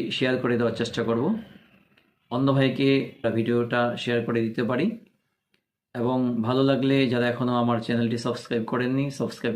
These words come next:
করে সাথে থাকবেন, বেল বাটনটি টিক দিয়ে রাখবেন, যেন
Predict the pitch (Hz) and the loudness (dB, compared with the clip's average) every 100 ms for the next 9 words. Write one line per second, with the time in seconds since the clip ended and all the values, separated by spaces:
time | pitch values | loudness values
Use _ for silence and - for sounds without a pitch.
0 | - 117 117 - 123 117 123 113 135 151 | -2 0 0 -2 -2 0 0 0 -2 -2
1 | - - 110 127 131 131 135 135 135 113 | -6 -8 -2 0 0 0 0 2 0 -2
2 | - - _ - _ 135 123 139 127 117 | -10 -20 _ -20 _ -2 2 2 2 0
3 | 135 175 220 - - - _ _ _ - | 0 0 -2 -6 -20 -20 _ _ _ -6
4 | 127 | -2